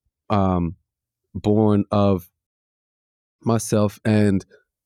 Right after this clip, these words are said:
my best friend. You know, his, his name is Nico Segal. He's a brilliant trumpeter, jazz musician. He also plays in Chance's band, um, these days, producer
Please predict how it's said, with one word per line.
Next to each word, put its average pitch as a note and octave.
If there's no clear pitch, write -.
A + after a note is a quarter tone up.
my G2
best F#2+
friend. A#2
You F#2+
know, F#2+
his, F#2+
his F#2
name F#2+
is F2+
Nico F#2+
Segal. F2+
He's F2+
a F#2
brilliant F#2
trumpeter, F2
jazz F2+
musician. F#2+
He F2+
also F2+
plays F2+
in E2
Chance's F#2+
band, E2+
um, D#2+
these E2+
days, E2
producer F#2